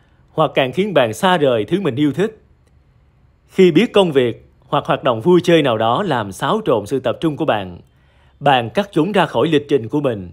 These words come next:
Nhìn chung, bạn đặt ưu tiên trong công việc của mình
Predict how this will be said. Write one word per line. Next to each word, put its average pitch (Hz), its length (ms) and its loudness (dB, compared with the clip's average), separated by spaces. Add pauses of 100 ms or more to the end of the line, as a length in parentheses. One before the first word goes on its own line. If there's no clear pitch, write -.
(960)
Nhìn 143 240 -2
chung, 156 400 0 (300)
bạn 147 200 2
đặt 139 160 0
ưu 190 200 6
tiên 190 200 2
trong 196 160 2
công 190 140 0
việc 135 160 0
của 165 120 0
mình 107 380 -4